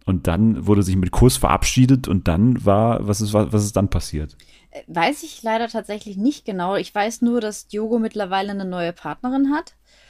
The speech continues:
Speaker 2: Und Gina Lisa hat ja bald dieses Dating-Format, in dem sie einen Mann zum Heiraten finden will. Und Flocke hat wohl gedroppt, und ich denke, er wird dieses Format meinen, dass er und Diogo bald gemeinsam mit Gina und Elsa in einem Format sind.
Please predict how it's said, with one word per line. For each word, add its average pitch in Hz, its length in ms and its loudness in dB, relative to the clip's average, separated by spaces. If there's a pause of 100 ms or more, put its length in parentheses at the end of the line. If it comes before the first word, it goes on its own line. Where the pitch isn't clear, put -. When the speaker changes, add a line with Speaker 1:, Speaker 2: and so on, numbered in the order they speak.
(300)
Speaker 2:
Und 196 520 -6
Gina 196 220 -4
Lisa 208 480 0
hat 202 140 -10
ja 202 80 -4
bald 180 280 -6
dieses 175 260 -10
Dating-Format, 226 680 -4
in 180 120 -12
dem 185 120 -8
sie 185 120 -6
einen 180 140 -4
Mann 180 180 -6
zum 170 180 -6
Heiraten 165 400 -4
finden 254 480 -2
will. 294 240 -2 (520)
Und 269 480 4 (200)
Flocke - 480 -4 (140)
hat 285 180 -2
wohl 285 240 0
gedroppt, 254 460 -2
und - 180 -6
ich 196 120 -10
denke, 202 260 -6
er 170 80 -6
wird 185 140 -8
dieses 190 240 -10
Format 165 500 -2
meinen, 240 300 -2
dass 196 120 -8
er 202 300 -2
und 180 180 -8
Diogo 226 360 0
bald 196 320 0
gemeinsam 185 440 -8
mit 185 200 -10
Gina 196 420 -8
und 180 80 -8
Elsa 165 380 -4
in 180 80 -4
einem 180 180 -6
Format 202 400 -4
sind. 139 260 -6